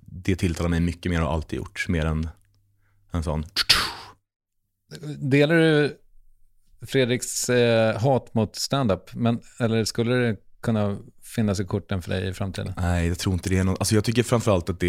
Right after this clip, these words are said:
Speaker 1: jag har tänkt det många gånger. Jag har gjort, jag, någon gång var jag tvingad att göra det. Jag blev tvungen att göra det av P tre för att de hade något som heter P tre älskar, som är så här, de måste ut i landet enligt någon lag typ.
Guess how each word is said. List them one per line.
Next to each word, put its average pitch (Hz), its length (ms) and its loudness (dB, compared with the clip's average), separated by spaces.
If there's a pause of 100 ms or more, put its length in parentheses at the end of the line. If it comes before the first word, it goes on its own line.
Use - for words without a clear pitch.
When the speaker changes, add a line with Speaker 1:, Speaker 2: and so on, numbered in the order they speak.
Speaker 1:
jag 90 80 0
har 98 120 2
tänkt 123 340 2
det 90 60 -2
många 85 200 0
gånger. 92 560 0 (140)
Jag 110 140 4
har 110 80 6
gjort, 135 280 2
jag, 117 140 2
någon 139 120 4
gång 110 120 4
var 95 60 2
jag 90 140 -4
tvingad 107 580 0
att 113 60 2
göra 85 140 0
det. 65 180 -6
Jag 104 100 -2 (180)
blev 117 120 4
tvungen 120 420 0
att 117 40 0
göra 92 80 -2
det 80 200 -4
av 87 220 -4 (240)
P 104 200 -4
tre 104 240 -4
för 98 120 -6
att - 240 -12 (1400)
de 113 140 2
hade 113 220 2
något 98 140 -2
som 98 100 0
heter 87 240 -4
P 95 220 -4
tre - 260 -8
älskar, 98 540 -4
som 101 140 -2
är 87 80 0
så 82 120 -2
här, 80 220 0 (640)
de 113 120 6
måste 104 220 0
ut 90 120 -2
i 98 40 2
landet 101 540 0 (140)
enligt 92 220 2
någon 92 220 2
lag 92 400 0
typ. - 220 -6